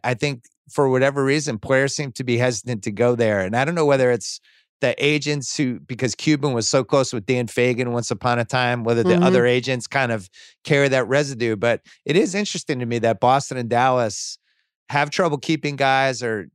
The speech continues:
Speaker 1: have some sort
Speaker 2: Yeah,
Speaker 1: of
Speaker 2: it's weird.
Speaker 1: stigma to them. What do you
Speaker 2: But
Speaker 1: think
Speaker 2: you
Speaker 1: of
Speaker 2: know,
Speaker 1: that?
Speaker 2: well, so, uh, I think that is a good theory. And there was a huge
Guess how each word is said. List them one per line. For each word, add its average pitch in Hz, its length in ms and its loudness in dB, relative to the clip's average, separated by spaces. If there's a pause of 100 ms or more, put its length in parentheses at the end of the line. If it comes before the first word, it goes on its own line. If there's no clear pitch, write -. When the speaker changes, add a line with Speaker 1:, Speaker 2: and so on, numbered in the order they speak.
Speaker 1:
have 135 260 -2
some 139 180 -6
sort 170 160 -2
Speaker 2:
Yeah, 165 100 2
Speaker 1:
of 104 80 -2
Speaker 2:
it's 92 120 -6
weird. 175 200 4
Speaker 1:
stigma 165 260 0
to - 140 -10
them. 95 240 -8 (340)
What 143 100 4
do 165 40 8
you 175 60 6
Speaker 2:
But 208 60 4
Speaker 1:
think 185 100 2
Speaker 2:
you 302 60 4
Speaker 1:
of 302 40 6
Speaker 2:
know, 294 60 6
Speaker 1:
that? 131 200 0 (280)
Speaker 2:
well, 226 220 4
so, 247 240 2
uh, 233 140 4
I 240 60 2
think 269 200 -6
that 240 200 4
is 254 180 2
a 247 40 -2
good 196 160 0
theory. 190 280 4
And 185 140 0
there 190 100 2
was 220 280 2
a 143 200 -2
huge 339 720 2